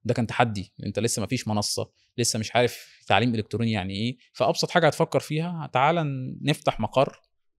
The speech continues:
زي أكاديمية أو زي مكان وندرب فيه الطلاب، وهو اسمه آي سكول، وهنعلم فيه الطلاب برمجة. وبدأنا الحمد لله، الصيت كان رهيب، أولياء الأمور مبسوطين جدا، التفاعل رهيب،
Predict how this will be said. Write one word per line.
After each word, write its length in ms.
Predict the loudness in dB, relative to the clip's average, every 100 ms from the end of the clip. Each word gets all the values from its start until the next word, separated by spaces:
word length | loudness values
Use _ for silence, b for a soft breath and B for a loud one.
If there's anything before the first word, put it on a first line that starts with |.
| _ -6
زي 220 | 2 2
أكاديمية 480 | 2 -4 -4 -2 -2
أو 100 | -2
زي 360 | -2 -2 -6 -10
مكان 400 | -6 0 2 2
وندرب 460 | 0 4 4 4
فيه 160 | 0 -2
الطلاب، 360 | -4 0 0 0
وهو 300 | -2 0 2
اسمه 280 | 0 -2 -6
آي 40 |
سكول، 380 | -6 -6 -6 -6 _ _ 0
وهنعلم 420 | 2 6 4 4
فيه 100 | -2
الطلاب 300 | -2 -2 0
برمجة. 280 | 0 -2 -2
وبدأنا 500 | 2 4 2 0 -6 _ _ _ _
الحمد 240 | 0 2
لله، 160 | 4 4 4 4 4
الصيت 380 | 0 -2 -4 -4
كان 460 | -2 -2 -2 -6 -8 -2
رهيب، 380 | 0 0 -4 _ -8
أولياء 180 | -2 0
الأمور 220 | 2 0
مبسوطين 380 | 0 -2 -2 0
جدا، 360 | 2 0 -2 -6 b b b -8
التفاعل 420 | -4 4 4 4
رهيب، 380 | 2 2 -2